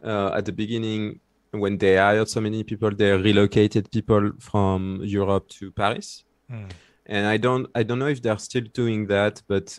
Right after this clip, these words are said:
Speaker 1: uh, <laughs> your experience shows that apparently they are a bit more flexible on remote work,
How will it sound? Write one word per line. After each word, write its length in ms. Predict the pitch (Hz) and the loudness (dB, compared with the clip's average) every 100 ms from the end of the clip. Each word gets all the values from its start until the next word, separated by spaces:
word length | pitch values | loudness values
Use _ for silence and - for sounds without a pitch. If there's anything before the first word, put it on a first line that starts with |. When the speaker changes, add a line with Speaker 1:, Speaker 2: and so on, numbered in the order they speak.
| - | -6
Speaker 1:
uh, 360 | 101 98 92 92 | 2 4 4 2
<laughs> 40 | |
your 180 | - 104 | 4 4
experience 540 | 101 - - 107 101 98 | 4 2 4 4 2 0
shows 340 | - 104 95 | 0 2 2
that 140 | 95 87 | 0 -2
apparently 440 | 98 98 101 110 | -2 -2 -2 -4
they 340 | 90 90 90 | -2 0 0
are 300 | 85 90 90 - | -2 -2 -4 -6
a 60 | |
bit 200 | 95 95 - | -10 -10 -8
more 100 | 92 | -6
flexible 580 | - 98 101 98 95 | -4 -4 0 2 4
on 180 | 80 95 | 2 2
remote 360 | 95 95 95 - | 2 2 2 0
work, 280 | 104 98 101 | 0 0 0